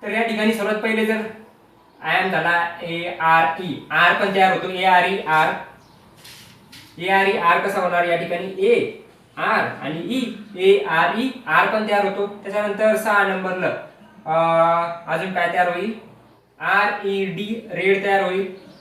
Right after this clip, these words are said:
आर ई डी, रेड तयार होईल. सात नंबरला अजून एखादा शब्द आर ई डी, तीनच, तीन अक्षराचीच पाहणार आपण, आर ई डी. त्याच्यानंतर अजून कोणता तयार होईल? आर ई डी झाला, रेड झाला, ई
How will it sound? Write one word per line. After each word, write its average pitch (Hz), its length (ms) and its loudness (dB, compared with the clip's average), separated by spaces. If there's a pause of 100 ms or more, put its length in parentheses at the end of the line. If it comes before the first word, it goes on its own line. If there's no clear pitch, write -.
(220)
आर 160 680 -2
ई 165 180 -6 (100)
डी, 160 340 -8
रेड 165 300 -4
तयार 180 200 0
होईल. 170 300 -6 (340)
सात 214 260 -2
नंबरला 196 380 0
अजून 185 220 0
एखादा 180 340 -4
शब्द 170 180 -4
आर 180 400 -2
ई 170 60 -6
डी, 170 440 -10 (140)
तीनच, 214 360 -4
तीन 226 160 2
अक्षराचीच 196 420 -2
पाहणार 185 260 0
आपण, 151 200 -2
आर 165 220 0
ई 180 60 -2
डी. 151 380 -6 (160)
त्याच्यानंतर 190 480 -2
अजून 190 320 -2
कोणता 190 240 -4
तयार 190 140 0
होईल? 185 180 -6
आर 160 380 2 (380)
ई 170 200 -10
डी 170 220 -2
झाला, 139 260 0
रेड 185 240 -2
झाला, 165 320 0 (960)
ई 226 420 0